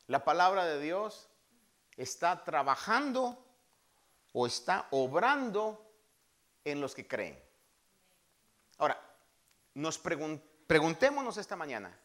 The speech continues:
a nosotros mismos, o permítame preguntarle, ¿cuántos de aquí creemos en Dios y creemos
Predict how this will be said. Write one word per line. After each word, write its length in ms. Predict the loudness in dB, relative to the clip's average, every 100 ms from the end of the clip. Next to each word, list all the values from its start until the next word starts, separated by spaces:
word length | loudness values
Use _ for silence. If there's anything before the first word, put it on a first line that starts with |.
| _ _ _ _ -12
a 80 | -12
nosotros 380 | -8 -8 -6
mismos, 340 | -6 -6 -8 -10
o 100 | -8
permítame 800 | -6 -4 -2 -2 -2 -2 -4 -2
preguntarle, 640 | -4 -4 -4 -6 -6 -10 -20 _ _ _ _ _ _
¿cuántos 420 | -2 0 -2 -4
de 120 | -4
aquí 400 | -8 -8 -12 -12 -14 _ -20 -20 -20 -20 _ _ _ _
creemos 800 | 2 6 8 6 4 -4 -6 -16 -20 _ _ _
en 220 | -6 -4
Dios 680 | 0 4 4 2 -8 -16 -20 _ _ _
y 100 | -14
creemos 680 | -6 0 0 -2 -8 -12 -20